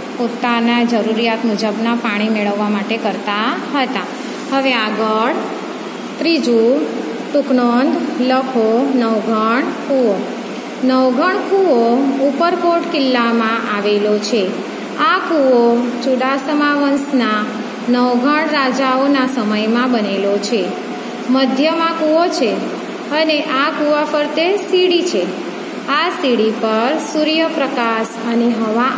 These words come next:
આવી શકે તે માટે અમુક અમુક અંતરે મોટા પ્રમાણમાં જાળી વિનાની ખુલ્લી બારીઓ મૂકેલ છે. આ કૂવો એકસો એકોતેર ફૂટ ઊંડો છે. પાણી સુધી પહોંચવા માટે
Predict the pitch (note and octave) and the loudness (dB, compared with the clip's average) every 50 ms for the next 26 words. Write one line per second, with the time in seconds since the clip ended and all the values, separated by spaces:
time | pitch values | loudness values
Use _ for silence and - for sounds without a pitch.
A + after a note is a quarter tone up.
0 | B3+ A#3+ A3+ A#3 C4 C#4+ C#4 - - G4 G4 - - B3 A#3 A3+ A#3 - - - | 0 0 0 2 0 0 0 0 0 -2 -2 0 0 0 0 0 -2 -6 -8 -8
1 | - - - - - - E4 F4+ F#4+ F#4+ F4+ F4 E4+ - E4 D#4+ D#4+ - B3+ A#3+ | -8 -8 -8 -8 -4 -2 0 0 0 0 0 0 0 0 0 0 0 0 2 2
2 | B3 C#4 D#4+ C#4 D4 D4 C#4+ C#4+ C#4+ C#4+ C#4+ C4 A3+ A3+ A3 - A#3 A3 A3 A3 | 2 2 2 2 2 2 2 4 4 2 2 2 0 0 0 0 0 0 2 2
3 | A3 A3 A3+ A3+ A3 A#3+ A#3+ B3 B3 A#3+ B3 D#4 E4+ F4 - - C#4 C4 B3+ B3 | 2 0 0 0 0 2 2 2 2 0 0 0 0 0 -2 0 0 2 2 2
4 | A#3 A3+ A#3 A3+ A3+ A3+ A3+ A#3+ A#3+ A3 G#3 G#3+ B3 D#4 D#4 D#4+ D#4 D4 C#4+ C#4 | 2 2 2 0 0 0 0 0 0 0 0 0 0 0 0 0 0 2 2 2
5 | C#4 C4+ C4+ C4+ C4+ - A#3 G#3+ A3 A3 A#3+ B3+ B3 A#3+ A3 F#3+ F#3+ G3 G#3+ G#3+ | 2 2 2 0 0 -2 0 0 0 0 0 0 0 0 0 0 0 0 2 2
6 | A3+ C4+ D4+ F4 F#4 - F#4 F4 D4 A#3+ - - - G3 - - - - - - | 2 2 0 0 -2 -2 0 0 0 0 0 -2 -4 -4 -6 -6 -6 -8 -8 -8
7 | - - - - - - - C4+ C#4 C#4 C#4+ C#4 C4+ B3 A#3+ A#3+ A#3+ B3+ C4+ B3 | -8 -10 -10 -10 -8 -6 -2 -2 0 0 0 0 2 2 4 4 4 4 2 2
8 | - C4 B3 A#3+ - - D#4 C#4+ - B3 A#3+ B3 - - B3+ B3 B3 B3 C#4 D4+ | 0 0 -2 -2 -2 -2 -2 0 0 -2 -2 -2 -2 0 0 0 2 0 0 0
9 | E4 - - - - B3+ B3 B3+ C#4+ C#4 C#4 - C4 A#3 A3 A3 G#3+ G#3+ G#3+ G#3+ | 0 -2 -4 -4 -2 0 2 2 2 2 0 2 2 2 4 4 2 2 2 0
10 | - - A3+ G#3+ A3 A3 B3 D4 E4 - - - - - - - - - - - | 0 0 0 2 2 2 2 0 -2 -4 -6 -6 -8 -8 -8 -10 -10 -8 -4 -2
11 | C#4+ C#4+ C#4+ D4+ E4 F#4+ G4+ - - G4 F#4+ F#4+ F#4+ F#4+ F4+ F4 D#4+ D#4+ D#4 D#4 | 0 0 0 2 0 0 0 0 0 2 2 4 2 2 2 0 0 0 0 0
12 | D#4 D4+ D4+ D4 C#4 C#4 C4+ C4 C4+ C4 A3+ A3 A3 A3+ | 0 0 0 2 2 2 2 2 2 2 2 2 2 2